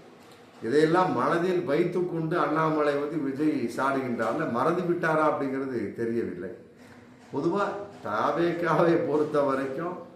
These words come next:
அவர் வந்து ஒரு நடிகர், அப்பட்டமான நடிகர். ஆமா, விஜய் அப்படிங்கிறது ஊரறிந்த, உலகறிந்த ஒரு உண்மை.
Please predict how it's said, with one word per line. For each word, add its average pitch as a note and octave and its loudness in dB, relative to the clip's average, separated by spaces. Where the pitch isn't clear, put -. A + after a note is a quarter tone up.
அவர் C#3 0
வந்து C#3 0
ஒரு C#3 2
நடிகர், B2 0
அப்பட்டமான D3 0
நடிகர். A#2+ -2
ஆமா, A2+ -2
விஜய் C3+ 2
அப்படிங்கிறது B2+ -4
ஊரறிந்த, C3 -2
உலகறிந்த C3+ 0
ஒரு G2+ -2
உண்மை. F2+ -10